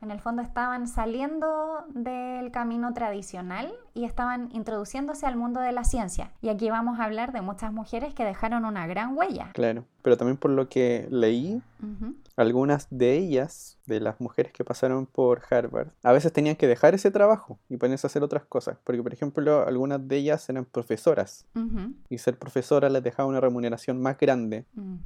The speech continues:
Speaker 2: que trabajar como computadora. Entonces,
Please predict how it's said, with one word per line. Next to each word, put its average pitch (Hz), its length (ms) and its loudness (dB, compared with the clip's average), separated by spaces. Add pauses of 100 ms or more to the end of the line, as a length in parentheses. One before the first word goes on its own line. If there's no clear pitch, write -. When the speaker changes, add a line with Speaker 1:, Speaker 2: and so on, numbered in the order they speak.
(200)
Speaker 2:
que 110 540 0
trabajar 117 800 6
como 117 220 -4
computadora. 117 680 0 (260)
Entonces, - 720 -6